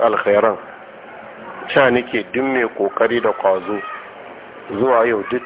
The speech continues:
ta yi aiki da su, ta fara haddansu. Kun ga waɗannan abubuwan inda gaske muka tsaya muka yi haddansu muka yi aiki da su, wallahi akwai alheri na tafe mai yawa. Allah madaukin sarki ka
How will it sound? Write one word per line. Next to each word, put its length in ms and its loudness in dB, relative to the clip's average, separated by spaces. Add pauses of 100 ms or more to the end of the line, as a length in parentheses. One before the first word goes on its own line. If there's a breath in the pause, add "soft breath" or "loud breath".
ta 240 4
yi 140 4
aiki 500 -2
da 100 -10
su, 160 -16 (800)
ta 240 6
fara 280 6
haddansu. 760 0 (880)
Kun 160 2
ga 160 4
waɗannan 320 2
abubuwan 480 2
inda 220 0
gaske 340 -2
muka 240 0
tsaya 160 2
muka 220 -2
yi 100 2
haddansu 400 0
muka 240 0
yi 60 2 (100)
aiki 220 -2
da 180 -6
su, 160 -4 (960)
wallahi 260 4
akwai 220 0 (100)
alheri 380 -2
na 160 -2
tafe 260 -4
mai 160 -2
yawa. 300 0 (1000)
Allah 240 4
madaukin 560 0
sarki 320 -2
ka 80 -2